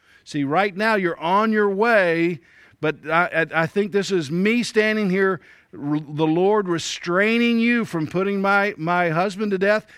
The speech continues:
and all the other men, "restrain you from blood guilt and from saving you, saving with your own hand." Key phrase. "I, I, I don't want you to save yourself with your own hand. Let's let the Lord operate.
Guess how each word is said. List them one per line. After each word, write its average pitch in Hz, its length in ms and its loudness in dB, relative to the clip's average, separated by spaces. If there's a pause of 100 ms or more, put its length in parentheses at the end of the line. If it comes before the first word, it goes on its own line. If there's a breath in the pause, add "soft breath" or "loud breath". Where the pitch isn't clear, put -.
and 143 160 -2
all 202 300 2
the 214 160 2
other 214 240 2
men, 180 480 -2 (680 loud breath)
"restrain 196 540 0
you 214 120 -2
from 175 200 -4
blood 185 300 0
guilt 185 280 0
and 156 120 -6
from 139 160 -4
saving 202 500 -2
you, 98 220 -6
saving 196 640 -2
with 170 220 -4
your 147 180 -2
own 190 220 -2
hand." 160 580 -4 (1000)
Key 170 220 -4
phrase. 160 720 -6 (1600)
"I, 139 180 -2 (420)
I, 135 200 0
I 139 240 -2
don't 175 360 -4
want 196 280 -4
you 202 380 -4
to 175 180 -4
save 185 480 -2
yourself 175 640 -4
with 151 240 -10
your 131 200 -8
own 170 300 -6
hand. 143 440 -8
Let's 151 260 -6
let 180 200 -6
the 160 100 -8
Lord 147 380 -6
operate. 135 640 -6